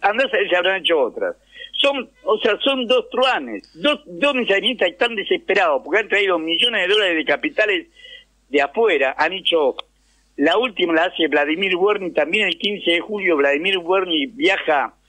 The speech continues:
a Nueva York pidiéndole plata, y ahí reconoce, cosa que en los balances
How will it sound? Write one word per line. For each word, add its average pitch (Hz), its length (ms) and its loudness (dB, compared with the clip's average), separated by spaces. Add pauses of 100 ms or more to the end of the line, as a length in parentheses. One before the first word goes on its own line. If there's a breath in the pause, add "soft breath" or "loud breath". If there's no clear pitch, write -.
(120)
a 139 120 0
Nueva 151 200 0
York 202 200 0
pidiéndole 175 380 -2
plata, 175 320 -2
y 170 120 -2
ahí 262 120 0
reconoce, 190 520 -2
cosa 196 280 0
que 156 100 -6
en 147 80 0
los 139 100 2
balances 160 560 -2